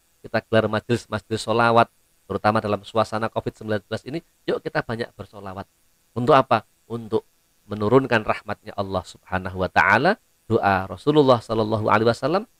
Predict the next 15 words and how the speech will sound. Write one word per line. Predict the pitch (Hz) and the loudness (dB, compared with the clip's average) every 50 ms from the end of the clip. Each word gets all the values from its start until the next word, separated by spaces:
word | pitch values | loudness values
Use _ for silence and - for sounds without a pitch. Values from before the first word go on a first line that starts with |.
| _ _ _ _ | _ _ _ _
yang | - 127 131 135 131 | -4 -2 -2 -2 0
panjenengan | - - 143 139 135 131 139 151 151 147 | 4 4 6 6 6 6 6 4 2 2
ketika | 156 143 - - 139 139 | 0 -2 0 0 0 0
rasakan, | 135 135 135 - 131 - 131 123 | 2 0 -2 -4 -6 -6 -6 -4
Masya | 123 117 110 - - | -4 -6 -8 -6 -4
Allah, | - 104 98 101 95 _ _ _ _ _ _ | -4 -4 -4 -6 -12 _ _ _ _ _ _
ketika | - 120 - - - - 117 | -10 -10 -10 -6 -2 -2 -2
kita | - - 120 - - 117 | -2 -4 -6 -4 -4 -4
betul-betul | - - - - - 117 - - 113 - - 120 113 | -4 -6 -4 -2 -2 0 0 -2 -4 -2 -2 -2 -2
bisa | - 113 107 | -4 -6 -12
hadir | 110 - 110 120 127 135 147 - _ - 123 117 - _ _ _ _ | -10 -6 0 2 4 4 4 2 _ -4 -6 -6 -6 _ _ _ _
di | - | -12
depan | - - - - 113 | -8 -6 -2 -2 -2
makam | 113 110 110 - - 107 | -2 -4 -6 -4 -4 -6
Rasulullah, | 107 107 107 104 - - 117 110 110 110 107 104 107 98 | -6 -6 -8 -10 -8 -8 -8 -6 -4 -4 -4 -4 -4 -6